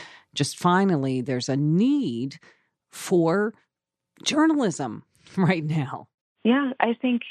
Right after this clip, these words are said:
Speaker 2: it's, I'm trying to think of how I could possibly sum that
Speaker 1: I,
Speaker 2: up.
Speaker 1: I, and please, I don't know. I don't know. That's why I asked you.
Speaker 2: Yeah.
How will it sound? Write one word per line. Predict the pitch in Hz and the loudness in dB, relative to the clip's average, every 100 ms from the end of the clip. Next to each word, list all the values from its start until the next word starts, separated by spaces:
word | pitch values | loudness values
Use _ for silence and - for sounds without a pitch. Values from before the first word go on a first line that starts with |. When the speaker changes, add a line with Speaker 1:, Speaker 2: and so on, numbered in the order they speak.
| - | -20
Speaker 2:
it's, | - - 233 - - - - _ - 170 | -6 0 0 -2 -20 -20 -20 _ -14 -8
I'm | |
trying | 185 185 180 | -2 0 0
to | |
think | 175 170 | 0 -2
of | 175 | -2
how | 180 170 | -2 -2
I | |
could | 170 180 | -2 -4
possibly | - 175 - 175 170 180 | -2 -2 -2 0 0 0
sum | - 185 | 0 2
that | 214 196 220 | 2 0 -2
Speaker 1:
I, | |
Speaker 2:
up. | 208 | 0
Speaker 1:
I, | 214 | 0
and | 202 | 0
please, | - - 226 151 - | -2 -2 -2 -2 -4
I | 185 196 | -2 0
don't | 240 | 0
know. | 165 123 160 - | 0 0 -4 -2
I | 165 | -2
don't | 190 214 | 0 -2
know. | 143 139 | -2 -2
That's | 156 165 | -2 -4
why | 165 170 | -4 -2
I | |
asked | 170 170 185 | -2 -2 0
you. | |
Speaker 2:
Yeah. | 269 269 285 233 220 | 0 0 0 -2 -4